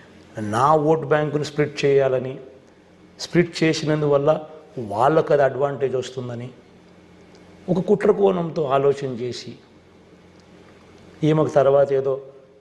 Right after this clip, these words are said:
అదే రేవంత్ రెడ్డితోనో అదే కాంగ్రెస్ పార్టీతో తర్వాత నీకేదో రాజ్యసభ ఇప్పిస్తామనో ఇంకోటి ఇప్పిస్తామనో రకరకాల ఆశలు పెట్టి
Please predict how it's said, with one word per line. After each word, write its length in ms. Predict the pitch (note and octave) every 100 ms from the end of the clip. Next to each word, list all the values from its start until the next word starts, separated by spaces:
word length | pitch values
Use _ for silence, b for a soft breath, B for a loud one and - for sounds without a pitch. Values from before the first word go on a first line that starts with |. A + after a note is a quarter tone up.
| C3+
అదే 240 | C3+ C#3
రేవంత్ 360 | C#3 C3+ C3 B2
రెడ్డితోనో 580 | B2 G#2+ A#2+ B2 C3 C3
అదే 220 | B2 B2+
కాంగ్రెస్ 480 | A#2+ A#2+ A#2 - A#2
పార్టీతో 320 | A2+ A2 B2+
తర్వాత 420 | B2 B2 C3+ C3
నీకేదో 480 | B2+ A#2+ B2 B2 A#2+ B B B -
రాజ్యసభ 320 | C3+ B2+ C3 B2
ఇప్పిస్తామనో 760 | A#2 A2+ A2+ - A2+ A#2 B2
ఇంకోటి 360 | C3 C3 B2 B2
ఇప్పిస్తామనో 600 | - - A#2 A#2 B2 B2
రకరకాల 440 | A#2+ B2 B2+ A#2+
ఆశలు 340 | G2 A2+ C3
పెట్టి 360 | A#2+ A#2+ - A#2